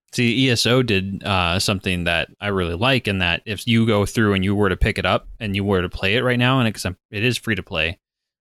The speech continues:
um, I don't know if you, I think you'd have to buy the most recent, recent ex-, expansion elsewhere,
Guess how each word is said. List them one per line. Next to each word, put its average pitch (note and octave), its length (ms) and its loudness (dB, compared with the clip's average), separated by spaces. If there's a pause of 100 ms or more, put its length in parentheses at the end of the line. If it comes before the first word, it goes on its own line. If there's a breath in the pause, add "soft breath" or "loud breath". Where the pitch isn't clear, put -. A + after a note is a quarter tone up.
(220)
um, F#2+ 560 -4 (920)
I A#2+ 40 -6
don't D3 100 0
know C#3+ 60 2
if B2 100 -2
you, F#2+ 300 0
I G#2 60 0
think A#2 140 2
you'd G#2+ 100 0
have G2 140 -2
to E2+ 140 -6 (100)
buy F#2+ 460 0
the G#2+ 100 -2
most G#2+ 220 0
recent, C3 320 -2
recent B2+ 360 0
ex-, - 440 -2
expansion C3+ 560 0
elsewhere, D3 540 0